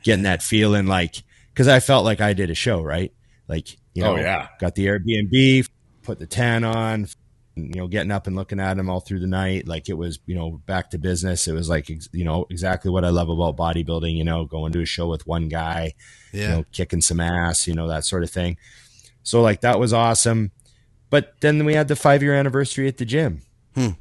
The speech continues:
Speaker 1: and all the appreciation that goes with that. And then we had, you know, going to Dallas with, uh, my business partner, uh, Ditto there. I helped him for a Dallas show. It was awesome.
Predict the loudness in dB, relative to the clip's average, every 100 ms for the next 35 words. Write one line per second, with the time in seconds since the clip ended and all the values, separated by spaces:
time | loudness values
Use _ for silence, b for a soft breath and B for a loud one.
0 | -8 -6 -2 -2 0 -2 -2 -4 -4 -2
1 | -2 -2 -4 -4 -2 -2 -2 0 2 2
2 | 0 -2 -2 -2 -2 0 0 -2 b b
3 | b b -4 -2 -2 -2 -2 0 -2 0
4 | 0 2 -2 -4 -8 -6 -4 -2 -2 -2
5 | -4 -4 -4 -6 -4 -4 -2 -2 -2 -4
6 | -4 -4 -4 -4 -4 -4 -4 -6 -8 -10
7 | -8 -8 -4 -2 -2 -6 -8 -8 -8 -10
8 | -12 _ _ -12 -6 -4 -4 -6 -10